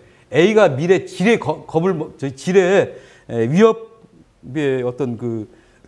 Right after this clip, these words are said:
강도를 느끼고 강하게 세게 나간다는 얘기죠. 응? 얘가 예사롭지 않을 것 같으니까. 만만한 존재라면 그냥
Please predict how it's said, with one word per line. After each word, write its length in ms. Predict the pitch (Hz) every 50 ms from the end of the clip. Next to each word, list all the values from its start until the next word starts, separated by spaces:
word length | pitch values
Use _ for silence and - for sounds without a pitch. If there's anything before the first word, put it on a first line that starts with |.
| _ _ _
강도를 460 | - 147 147 165 170 202 196 165 147
느끼고 540 | 135 131 - 123 120 131 175 151 117 101 104 - -
강하게 400 | - - 143 151 143 147 131 104
세게 300 | - - 208 202 226 220
나간다는 460 | 165 127 110 107 104 107 98 90 87 87 90
얘기죠. 240 | 87 87 104 110 113 _ _ _ _ _ _ _ _ _ _ _ _ _ _ _ _ _
응? 80 | - 131 - _ _ - 107
얘가 280 | 127 143 143 143 127
예사롭지 480 | 117 131 135 127 156 147 127 - - 120
않을 240 | 92 101 113 117 -
것 100 | - 113
같으니까. 440 | 92 90 - - 90 90 - - 95 87 - _ _ _ _ _ _ _ - - - -
만만한 640 | 117 127 160 180 208 220 247 254 254 262 262 247 180
존재라면 760 | 196 202 196 185 185 175 156 135 147 175 214 214 135 104 - _
그냥 500 | - 123 127 113 107 117 147 139 95